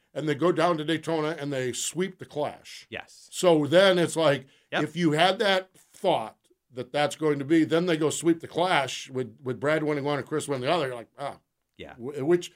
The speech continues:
Speaker 1: which one or ones do they win?
Speaker 2: And having worked with Brad in the past,
Speaker 1: Yeah.
Speaker 2: one, one on the Xfinity side for a year and then as a teammate, um, you know, you get him in a pressure situation. He does pretty well with it. So,
Speaker 1: Yeah.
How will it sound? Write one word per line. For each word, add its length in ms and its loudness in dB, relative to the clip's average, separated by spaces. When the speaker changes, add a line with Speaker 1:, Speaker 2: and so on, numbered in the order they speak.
Speaker 1:
which 260 2
one 400 0
or 300 4
ones 460 2
do 120 0
they 160 6
win? 460 -2
Speaker 2:
And 120 -8
having 360 0
worked 260 2
with 140 -4
Brad 300 -2
in 40 -8
the 60 -6
past, 520 -16
Speaker 1:
Yeah. 360 -4
Speaker 2:
one, 380 -2
one 160 -2
on 60 0
the 80 0
Xfinity 380 -10
side 300 -8
for 140 -12
a 40 -6
year 320 -4
and 100 -6
then 280 -8
as 160 -10
a 60 -16
teammate, 360 -16
um, 380 -2
you 140 -8
know, 80 0
you 140 0
get 160 -4
him 100 -2
in 80 -2
a 60 -4
pressure 320 -6
situation. 580 -12
He 80 -8
does 180 -6
pretty 200 -8
well 240 -8
with 100 -16
it. 140 -20
So, 180 -8
Speaker 1:
Yeah. 100 -6